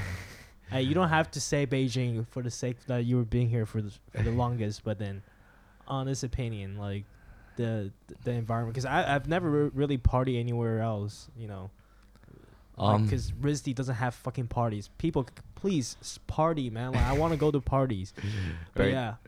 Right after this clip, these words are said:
Speaker 2: This sounds like I'm a party animal, which I'm not as a
Speaker 1: <laughs>
Speaker 2: disclaimer,
Speaker 1: Right.
Speaker 2: but
Speaker 1: <laughs> Right. <laughs>
Speaker 2: I think they're all, like, very different.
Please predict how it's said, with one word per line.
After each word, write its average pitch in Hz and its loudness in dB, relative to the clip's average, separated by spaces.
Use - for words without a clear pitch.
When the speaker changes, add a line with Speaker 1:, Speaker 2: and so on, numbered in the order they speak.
Speaker 2:
This 101 0
sounds 127 6
like 139 4
I'm 113 4
a 92 -2
party 98 2
animal, 80 -4
which 98 -2
I'm 90 0
not 87 -4
as 87 -4
a - -6
Speaker 1:
<laughs> 82 2
Speaker 2:
disclaimer, 110 4
Speaker 1:
Right. 113 2
Speaker 2:
but 123 -2
Speaker 1:
<laughs> - -
Right. 123 0
<laughs> - -6
Speaker 2:
I 131 0
think 165 2
they're 123 2
all, 117 4
like, 92 -2
very 95 0
different. 87 -8